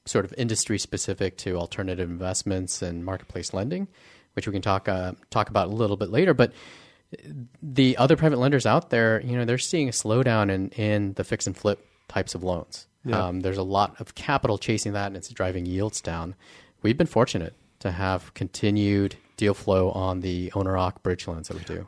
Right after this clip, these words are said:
Speaker 2: Well, those fix and flips are not as mu-, much in the Bay Area, I don't think,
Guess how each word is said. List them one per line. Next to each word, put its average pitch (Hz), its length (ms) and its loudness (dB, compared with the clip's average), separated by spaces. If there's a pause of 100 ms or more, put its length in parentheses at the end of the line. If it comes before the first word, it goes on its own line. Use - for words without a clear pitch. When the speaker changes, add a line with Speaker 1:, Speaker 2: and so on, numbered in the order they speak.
Speaker 2:
Well, 156 140 0
those 214 180 6
fix - 280 -6
and 139 100 -2
flips - 720 -2 (100)
are 120 240 6
not 131 400 0
as 107 160 -4
mu-, 113 260 0
much 120 520 -4
in 117 180 -2
the 101 60 -2
Bay 101 280 0
Area, 110 400 4
I 101 120 -2
don't 90 180 -8
think, - 220 -6